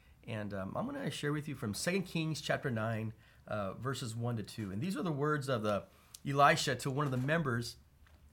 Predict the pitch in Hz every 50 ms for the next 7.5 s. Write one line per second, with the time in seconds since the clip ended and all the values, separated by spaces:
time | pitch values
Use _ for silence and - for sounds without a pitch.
0 | - - - 117 117 117 - - - 147 143 131 127 - - 131 120 110 107 -
1 | - 80 73 - - - 95 98 95 92 - - - - - - - - - 113
2 | 110 113 113 143 160 156 170 165 156 143 139 156 156 151 - - - 135 127 123
3 | 120 110 101 95 92 - - 117 135 165 180 190 202 202 196 - - - - -
4 | - - - 123 117 117 120 139 147 143 131 117 127 156 151 151 151 147 147 143
5 | 147 143 143 139 107 98 - - 120 107 101 101 - 143 170 175 165 180 180 175
6 | 180 180 175 - - - - - - - - - - 104 104 101 107 120 131 123
7 | 113 110 110 107 101 107 131 131 127 120